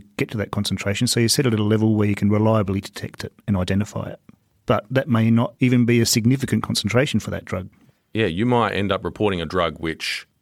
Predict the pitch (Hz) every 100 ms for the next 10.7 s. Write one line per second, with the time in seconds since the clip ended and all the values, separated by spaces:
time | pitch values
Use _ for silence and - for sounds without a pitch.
0 | - 101 107 123 110 107 104 101 92 87
1 | 98 104 - 107 101 95 104 - 110 98
2 | 87 90 101 92 78 65 73 95 101 117
3 | 104 95 - 90 - 90 80 - _ _
4 | _ _ _ _ - 104 104 85 76 73
5 | 73 - 80 78 82 85 78 67 107 -
6 | - 76 71 80 67 - - - 123 -
7 | 110 98 95 85 82 - _ - 107 98
8 | 90 78 - 98 85 82 85 82 85 80
9 | 78 78 76 - _ - 110 110 90 -
10 | 92 78 76 127 104 64 104